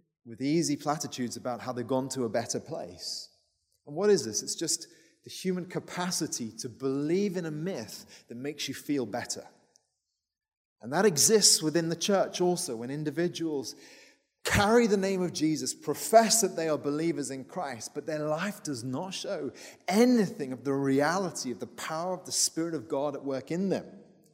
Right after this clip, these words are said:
And Jesus is encouraging, therefore, self-examination. He's saying, "Is your faith real?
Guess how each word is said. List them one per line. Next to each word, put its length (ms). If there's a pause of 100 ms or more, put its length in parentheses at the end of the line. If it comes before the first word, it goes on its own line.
(1400)
And 100
Jesus 320
is 160
encouraging, 560
therefore, 340
self-examination. 1120
He's 180
saying, 280
"Is 340
your 100
faith 440
real? 400